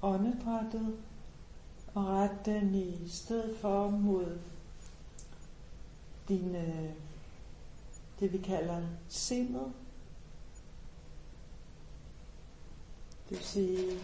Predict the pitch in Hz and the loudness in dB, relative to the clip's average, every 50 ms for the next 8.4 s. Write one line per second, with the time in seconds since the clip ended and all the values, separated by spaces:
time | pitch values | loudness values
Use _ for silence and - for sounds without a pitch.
0 | - - 202 190 190 185 190 - - 202 196 190 190 196 190 185 185 - - 180 | -4 0 2 2 4 2 2 6 8 10 10 10 8 6 4 4 2 0 2 4
1 | 180 180 180 175 - 202 185 175 156 - 180 175 - - 180 180 175 170 170 170 | 4 4 4 4 4 2 2 4 2 2 0 0 -2 -2 0 0 0 0 -2 -2
2 | 170 - - - - - - 175 180 180 180 180 - - - 240 233 233 233 233 | -2 -4 -6 -10 -12 -10 -6 -4 -2 -2 -2 -2 0 2 2 4 4 4 4 4
3 | 247 254 254 - - - - - 226 220 196 170 170 165 - - - - 170 170 | 2 0 -2 -4 -6 -8 -2 0 0 2 2 0 -2 -4 -6 -8 -8 -10 -8 -8
4 | 170 165 - - - - - - - - - - - - - - - - - - | -8 -8 -8 -10 -12 -12 -12 -12 -12 -10 -10 -10 -10 -10 -10 -10 -10 -10 -10 -10
5 | - - - - - - - - - - - - - - - - - - - - | -10 -10 -10 -10 -10 -12 -12 -12 -10 -10 -8 -8 -8 -10 -10 -10 -10 -10 -10 -10
6 | - - - - - - - - - - - - - - - - - - - - | -10 -10 -10 -10 -10 -10 -10 -10 -12 -12 -12 -10 -10 -8 -8 -8 -8 -8 -10 -10
7 | - - - - - - - - - - - - 190 175 175 170 170 175 180 185 | -12 -12 -10 -10 -10 -10 -10 -8 -8 -8 -6 -4 -2 0 2 2 2 2 2 0
8 | 185 180 180 180 175 175 175 | 0 0 -2 -2 -4 -4 -4